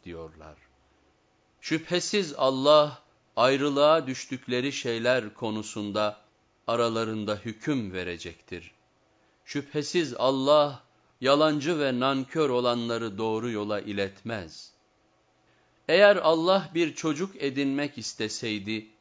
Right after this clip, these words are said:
yarattıklarından dilediğini seçerdi. O bundan uzaktır, yücedir. O bir ve her şey üzerinde mutlak otorite sahibi olan Allah'tır.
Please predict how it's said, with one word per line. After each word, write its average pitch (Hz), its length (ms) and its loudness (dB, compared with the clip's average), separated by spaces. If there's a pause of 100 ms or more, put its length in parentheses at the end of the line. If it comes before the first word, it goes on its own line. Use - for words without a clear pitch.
(280)
yarattıklarından 143 1300 0
dilediğini 127 680 -2
seçerdi. 101 760 -4 (600)
O 127 280 2
bundan 113 520 -2
uzaktır, 110 720 -6 (400)
yücedir. 95 640 -10 (580)
O 143 340 -2
bir 151 460 -4 (300)
ve 113 120 0
her 196 280 0
şey 147 500 -4
üzerinde 120 540 -4
mutlak 123 720 -4
otorite 110 580 -8
sahibi 104 640 -4
olan 101 600 -6
Allah'tır. 95 840 -10